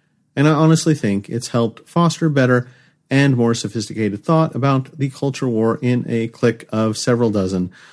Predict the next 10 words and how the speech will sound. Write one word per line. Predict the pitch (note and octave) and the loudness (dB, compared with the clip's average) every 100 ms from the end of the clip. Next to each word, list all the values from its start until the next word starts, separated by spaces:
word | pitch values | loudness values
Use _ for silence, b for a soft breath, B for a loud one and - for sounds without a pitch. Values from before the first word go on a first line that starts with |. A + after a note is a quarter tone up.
| B | B
social | - B2+ A2+ - A2 | -2 2 2 0 -4
justice | G#2 G#2+ - G#2 - | -2 -2 -2 -6 -6
aligned | G#2 G2+ G2 G2 | -2 0 0 2
young | D3 D3+ | 2 2
people | - A#2 A#2+ A#2+ b b b _ | 0 -2 -2 -6 b b b _
in | B2 A#2 A#2+ A2 | 2 4 2 2
the | G#2+ | 0
O | F2+ | 0
C | E2+ G2 F#2+ | -4 -6 0
area | A#2+ A2+ F2 D2 | 2 2 0 -4